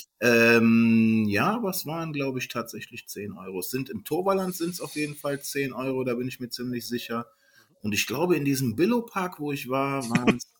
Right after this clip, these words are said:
Speaker 1: auch zehn Euro. Das war so ziemlich der schlechteste Park, den ich jemals ges-, besucht hab.
Speaker 2: Ja,
Speaker 1: Äh,
Speaker 2: da, da muss ich unbedingt noch was drüber wissen, aber das machen wir ein anderes Mal.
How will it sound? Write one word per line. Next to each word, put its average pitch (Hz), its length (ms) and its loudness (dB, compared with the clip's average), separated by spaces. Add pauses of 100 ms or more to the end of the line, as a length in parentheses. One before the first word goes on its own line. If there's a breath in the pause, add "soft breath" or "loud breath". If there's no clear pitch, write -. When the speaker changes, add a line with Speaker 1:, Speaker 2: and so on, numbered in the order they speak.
(100)
Speaker 1:
auch 95 380 -4
zehn 82 320 -8
Euro. 82 240 -10
Das 90 140 -10
war 131 120 -4
so 143 80 -6
ziemlich 147 320 -8
der 139 120 -6
schlechteste 147 680 -10
Park, - 300 -20
den 107 120 -8
ich 104 140 -10
jemals 120 420 -10
ges-, 98 380 -16
besucht 95 500 -8
hab. - 220 -16 (160)
Speaker 2:
Ja, 110 300 2
Speaker 1:
Äh, 110 40 2
Speaker 2:
da, 107 180 4
da 107 240 2
muss 120 180 0
ich 117 140 -2
unbedingt 117 320 0
noch 110 120 2
was 110 120 0
drüber 107 280 -4
wissen, - 220 2
aber 151 140 2
das 151 140 2
machen 139 140 6
wir 123 60 -2
ein 113 60 2
anderes 110 320 2
Mal. 101 180 -8